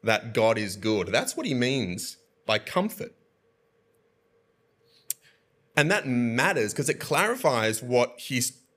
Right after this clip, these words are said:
talking about here, right? So think, think those kind of thoughts, right? Strengthening, encouraging, think those thoughts. And let's read verses four and five again.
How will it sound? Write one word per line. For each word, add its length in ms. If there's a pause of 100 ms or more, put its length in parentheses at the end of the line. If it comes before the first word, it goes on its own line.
(140)
talking 400
about 300
here, 220
right? 160
So 140
think, 560
think 280
those 520 (220)
kind 260
of 80
thoughts, 460
right? 200
Strengthening, 920
encouraging, 840
think 280
those 400 (840)
thoughts. 560
And 140
let's 240
read 500
verses 600
four 520
and 120
five 640 (380)
again. 500